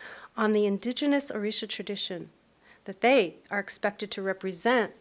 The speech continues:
as instantiations of divine lineage. He challenges their indifference to, if not outright support of, a growing religious exclusivism and intolerance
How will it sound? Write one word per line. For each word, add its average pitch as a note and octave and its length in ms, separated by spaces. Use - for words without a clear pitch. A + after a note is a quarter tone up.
as G3 180
instantiations F#3+ 1080
of D#3+ 120
divine F3 400
lineage. F3 540
He C4+ 100
challenges C#4+ 840
their F3+ 260
indifference G3 960
to, E3+ 320
if - 160
not A3 200
outright G#3 360
support - 800
of, E3+ 300
a - 80
growing D4+ 640
religious B3 420
exclusivism - 1080
and G3+ 100
intolerance G#3 960